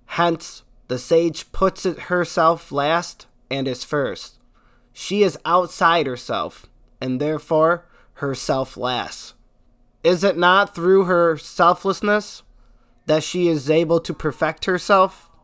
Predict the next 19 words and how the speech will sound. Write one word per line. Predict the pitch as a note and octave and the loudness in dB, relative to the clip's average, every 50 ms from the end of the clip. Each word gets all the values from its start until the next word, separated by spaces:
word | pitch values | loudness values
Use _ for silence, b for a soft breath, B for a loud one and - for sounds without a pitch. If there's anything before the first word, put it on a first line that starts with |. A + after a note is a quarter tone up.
| _ _ - - - _ - - _ - | _ _ -20 -20 -20 _ -20 -20 _ -20
So | - - - E3+ E3+ | -10 -4 -2 0 0
sages | - - G#3 A3 A3+ G3 F#3+ F#3+ D3+ - | 2 2 4 4 4 4 4 2 2 2
that | D#3+ C#3+ - - | 0 0 2 4
practice | E3+ D#3 D#3+ E3 - - C3+ B2+ - | 4 4 4 2 0 -2 -6 -6 -6
the | - C3 A#2+ | -6 -8 -8
Tao, | - - C3 A2+ B2+ C3 A2+ A2+ A2+ - - - | -4 -2 0 2 2 2 2 0 -2 -6 -8 -2
unless | C#3 D3+ D3+ D#3+ F3 E3 - - | 0 0 2 2 2 0 -2 -4
they | - D#3 D3+ D3+ D3 | -4 -2 0 0 0
are | C3+ C3 A#2+ A2+ | -2 -4 -6 -8
a | A2+ | -10
female | - - C#3+ D3 D3+ D3 C#3+ C#3+ C#3 C#3 | -12 -8 -6 -6 -4 -4 -6 -6 -6 -8
themselves, | B2+ B2 A2+ A2 G#2+ - - D3 C#3+ D3+ D#3 D#3 D#3 D#3 D3+ C#3 | -8 -8 -10 -10 -10 -8 -6 -4 -2 -2 -2 -2 -2 -4 -6 -6
do | - C3+ C3 | -6 -4 -2
not, | C#3+ D3+ D3 C#3 - - | -2 -4 -4 -6 -8 -10
like, | A#2 A#2+ A2+ A2 G2 - - | -8 -6 -4 -4 -6 -8 -10
consider | - B2 A2+ - - - C3 A#2+ B2+ A#2 A2+ | -10 -10 -10 -8 -6 -4 -4 -4 -4 -6 -6
themselves | G#2 A2+ G#2+ G#2 G2+ - - A#2+ A2 G#2+ G2+ - - | -6 -8 -8 -8 -8 -6 -4 -4 -4 -4 -6 -8 -10
to | - A#2+ | -10 -10
be | G2 G2 A2 G2+ F#2 F#2+ G2 | -8 -8 -8 -8 -8 -10 -12